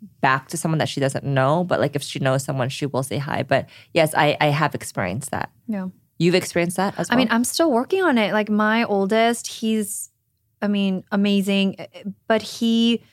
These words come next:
Speaker 2: it just, it takes him a bit. And he's still
Speaker 1: Mm.
Speaker 2: eleven. So I think it's just part of his personality. He's just more reserved, which is fine. I just want to make sure that if he does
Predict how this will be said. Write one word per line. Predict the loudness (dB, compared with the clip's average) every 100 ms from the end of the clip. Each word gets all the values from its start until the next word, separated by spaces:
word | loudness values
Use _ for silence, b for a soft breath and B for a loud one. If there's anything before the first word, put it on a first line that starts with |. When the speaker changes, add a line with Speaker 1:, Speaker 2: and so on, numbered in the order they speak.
| b b _
Speaker 2:
it | 0
just, | 2 2 0
it | 0
takes | 0 2 2
him |
a | 2
bit. | 4 4 2 0 -2
And | 2
he's | 2
still | 4 6
Speaker 1:
Mm. |
Speaker 2:
eleven. | 6 4 4 4 2
So | 2 2 4 4 4 2 B B B B B B B
I | 0
think | 4 4
it's | 4
just | 2 0
part | 0 2
of |
his | 2
personality. | 0 0 2 4 4 2
He's | 0 0 -2
just | -6 0
more | 2 2
reserved, | 2 0 0 0 2 0 -4 -10 -4
which | -2 -2
is | -4
fine. | -2 2 2 2 2 2 0 -2 B B B B
I | -2
just | 2 2 0 -6 _ _ _ _ _
want | -6 -2 2 2 2 0
to | 0
make | 0
sure | 0 2
that | 2 0 _
if | -4 -2
he | -4 -2
does | 0 2 2 0